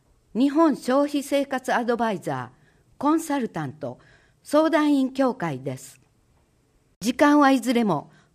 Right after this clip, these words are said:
午後一時三十分から三時まで。受付は午後一時からです。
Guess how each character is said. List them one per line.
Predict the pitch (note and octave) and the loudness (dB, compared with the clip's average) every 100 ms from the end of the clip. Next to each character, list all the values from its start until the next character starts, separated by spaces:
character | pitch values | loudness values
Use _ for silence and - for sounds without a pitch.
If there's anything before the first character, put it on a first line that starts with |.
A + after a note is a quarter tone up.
| _ - | _ 2
午 | C#4+ | 4
後 | A#3+ G3+ | 4 2
一 | G#3 - D4 | 0 -2 0
時 | A3+ | 0
三 | - A#3 B3 | 0 2 2
十 | C4+ | 0
分 | C4+ - F3 | -2 -2 -2
か | - D#3 | -2 -4
ら | C3 - | -4 -6
三 | - C4+ C#4 | -2 2 2
時 | F#3 | 0
ま | D3 | -2
で。 | C3+ B2+ - _ _ _ _ _ _ _ - | -4 -8 -12 _ _ _ _ _ _ _ -4
受 | A#3+ D4 | 2 4
付 | D4 - B3+ | 2 2 2
は | A#3+ G#3+ - _ - | 2 0 -4 _ -4
午 | E3+ C#4 | 4 6
後 | A#3 | 6
一 | D#3+ F#3+ D#4 | 2 0 0
時 | B3 B3 | 0 -2
か | D3 | -2
ら | D3 C3+ | -2 -4
で | C3+ | -8
す。 | - - | -10 -20